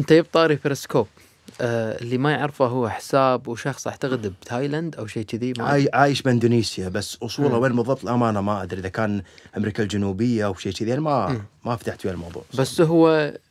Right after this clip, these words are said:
Speaker 1: شغله إنه يدقق بشكل مو طبيعي، ويطلع الساعات اللي هم كانوا فينتج يعتبرون باناراي ويقولون إنهم فيك،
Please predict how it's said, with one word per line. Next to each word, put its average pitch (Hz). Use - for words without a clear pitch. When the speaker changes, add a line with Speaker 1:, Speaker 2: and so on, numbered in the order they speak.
Speaker 1:
شغله 160
إنه 135
يدقق 131
بشكل 135
مو 143
طبيعي، 135
ويطلع 127
الساعات 117
اللي 120
هم 113
كانوا 110
فينتج 123
يعتبرون 113
باناراي 110
ويقولون 107
إنهم 107
فيك، 123